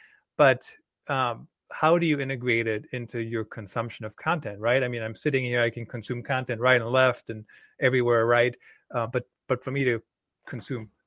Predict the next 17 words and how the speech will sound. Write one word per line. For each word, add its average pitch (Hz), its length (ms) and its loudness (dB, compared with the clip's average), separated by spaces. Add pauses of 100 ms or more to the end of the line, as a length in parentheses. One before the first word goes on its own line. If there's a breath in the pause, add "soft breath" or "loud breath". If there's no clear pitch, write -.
(280)
V 131 280 -2
R 220 260 12
content, 135 560 4
I 143 60 6
gotta 151 180 6
get 135 140 6
up 180 160 6
and 135 100 -2
get 147 180 0
my 117 120 -2
headset 143 380 2
over 110 240 0
there, 131 400 0
which - 320 -8 (500)
is 139 140 -10
collecting 120 480 -4
dust, 117 320 -4